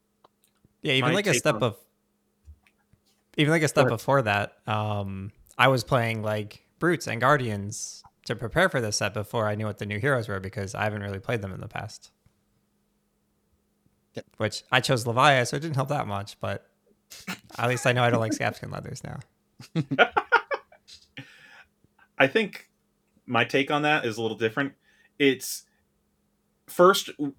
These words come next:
Speaker 2: it, do you have a better use of your time?
Speaker 1: Mm.
Speaker 2: Like, it, do you think there's a reasonable chance that you might just play one of the older heroes as already established? Like,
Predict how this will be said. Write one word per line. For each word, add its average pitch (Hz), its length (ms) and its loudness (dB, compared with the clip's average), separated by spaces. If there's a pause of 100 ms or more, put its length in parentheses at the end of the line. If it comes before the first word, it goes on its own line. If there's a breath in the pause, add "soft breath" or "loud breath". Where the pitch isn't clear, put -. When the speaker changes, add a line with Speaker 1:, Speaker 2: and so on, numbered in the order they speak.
Speaker 2:
it, 151 220 -2
do 143 120 -4
you 170 180 4
have 139 260 4
a 120 80 4
better 110 500 2
use 110 420 -6
of 107 140 0
your 92 100 -8
time? - 340 -16 (220)
Speaker 1:
Mm. - 260 -12
Speaker 2:
Like, 135 300 6 (640 soft breath)
it, 143 380 -6
do 147 100 -6
you 165 140 2
think 170 480 -2 (180)
there's 143 480 4
a 127 400 -2
reasonable 131 440 0
chance 131 340 -4
that 113 260 4
you 107 480 -6 (280)
might 123 340 0
just 123 220 -4
play 117 260 2
one 113 160 -2
of 104 80 -2
the 107 60 -4
older 107 300 -2
heroes 110 400 0
as - 340 -8
already 104 260 2
established? 104 560 -2
Like, 98 380 0